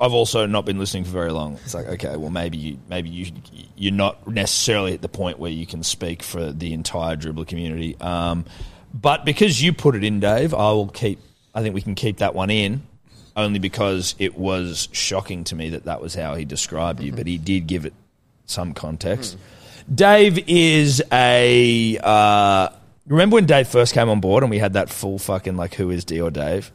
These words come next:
Speaker 3: Yeah,
Speaker 1: That was
Speaker 3: that was
Speaker 1: fun.
Speaker 3: funny.
Speaker 1: That was fun. Uh, Dave is a young
Speaker 3: Oh, good times.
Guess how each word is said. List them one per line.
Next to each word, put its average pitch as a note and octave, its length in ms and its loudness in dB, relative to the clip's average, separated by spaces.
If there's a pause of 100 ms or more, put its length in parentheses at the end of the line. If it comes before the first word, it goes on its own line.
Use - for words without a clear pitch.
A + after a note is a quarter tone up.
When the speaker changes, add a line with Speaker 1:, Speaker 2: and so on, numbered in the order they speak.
Speaker 3:
Yeah, E2 260 -6
Speaker 1:
That F#2+ 140 -6
was - 80 -4
Speaker 3:
that G#2 80 2
was G2 100 -2
Speaker 1:
fun. C#2 80 -8
Speaker 3:
funny. F#2 320 -4
Speaker 1:
That D#2 160 -6
was - 100 -12
fun. A#1 280 -12 (520)
Uh, F#2+ 240 4
Dave A#2+ 420 4
is G#2+ 120 2
a G2 60 2
young G2 400 4
Speaker 3:
Oh, C3 40 6
good C3+ 160 2
times. C3 440 -2